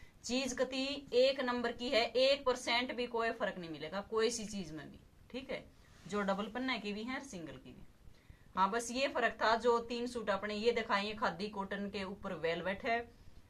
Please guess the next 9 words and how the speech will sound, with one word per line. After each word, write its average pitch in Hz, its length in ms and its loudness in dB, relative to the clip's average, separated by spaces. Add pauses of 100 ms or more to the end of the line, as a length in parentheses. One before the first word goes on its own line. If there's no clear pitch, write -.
(380)
बिगड़ेगा 285 480 8
कुछ 277 300 -2
भी 294 160 -2
नहीं 277 220 0
इसका। 240 280 2
देखो 214 280 -2 (580)
कितना 226 260 -4
गजब 175 360 -4
का, - 180 -16